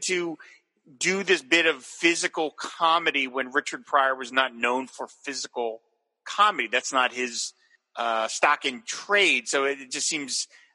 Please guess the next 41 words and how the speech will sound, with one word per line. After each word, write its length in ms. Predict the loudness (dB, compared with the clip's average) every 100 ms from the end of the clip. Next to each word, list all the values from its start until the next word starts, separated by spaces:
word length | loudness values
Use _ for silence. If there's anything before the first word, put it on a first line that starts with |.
| _ -20 -14 -6
uh, 80 |
like 180 | 0 2
a, 40 | 2
I 400 | 0 0 0 4
don't 100 | 2
wanna 100 | 2
say 120 | 0
like 160 | 0 0
a 40 |
leftover 600 | 0 2 2 2 0 2
because 240 | 0 -2 -2
I 40 |
know 120 | 0 0
this 220 | -2 -10 _
script 380 | -12 -4 -4 -4
was 180 | -20 -8
written 460 | -6 -6 -10 -12
specifically 580 | -12 -10 -10 -10 -10 -12
for 260 | -6 -2 -2
Richard 320 | -2 -6 -2
Pryor, 320 | 0 2 -2 -8 -20 -4
but 100 | 0
it 60 | 2
just 200 | 2 2
feels 260 | 2 2 4
like 220 | 2 2
it 80 | -2
was, 320 | -4 -4 -10 _
it, 180 | -8 -8 0
like 180 | 0 2
it 120 | -2
was 160 | -2
a 60 | 0
scene 280 | 2 2 0
that 120 | 0
they 140 | 0
sort 200 | -2 -2 -4
of 80 | 0
jerry-rigged 540 | 2 4 2 0 0
him 180 | 0 2
in 400 | 2 2 -2